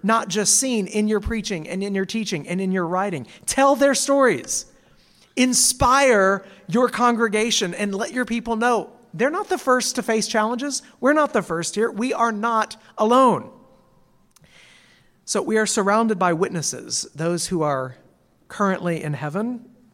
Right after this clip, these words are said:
but also we're surrounded by witnesses that are here now, still on earth, often in cultures and societies far different from our own.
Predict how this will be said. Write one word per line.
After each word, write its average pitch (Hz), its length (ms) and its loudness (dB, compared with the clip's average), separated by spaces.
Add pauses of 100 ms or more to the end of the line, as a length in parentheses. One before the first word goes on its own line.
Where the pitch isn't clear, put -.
(500)
but - 140 -8
also 190 440 -2
we're 202 160 0
surrounded 190 600 -4
by 175 440 -2
witnesses 180 920 -4 (540)
that 202 100 -2
are 202 80 0
here 254 200 0
now, 226 480 2
still 247 280 0
on 226 180 2
earth, 262 320 -2 (280)
often 277 400 2
in 262 100 -2
cultures 214 460 0
and 190 100 -2
societies 208 600 0
far 208 200 2
different 220 320 -4
from 185 180 -6
our 180 200 -6
own. 123 260 -8